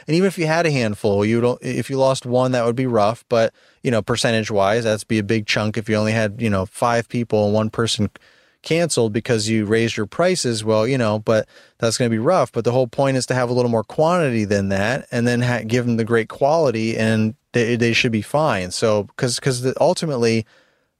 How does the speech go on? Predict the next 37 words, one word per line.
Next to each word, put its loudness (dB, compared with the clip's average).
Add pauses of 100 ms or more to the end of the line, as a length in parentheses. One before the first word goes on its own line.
you, 0
you, -6 (240)
you, -2
people 0
aren't 0
mass 0
exodus. 0
They're -4
not 0
just -6
leaving 0
like -2
that 2
when 0
you 0
raise 0
your -4
prices. -2
If 0
you're 2
doing 0
a 0
good 0
job, -2
you -2
know, 2
if -4
you're, 0
if -2
you're 2
an -2
excellent -2
communicator, 0 (360)
you're 0 (420)
excellent, 0
uh, 2
work -2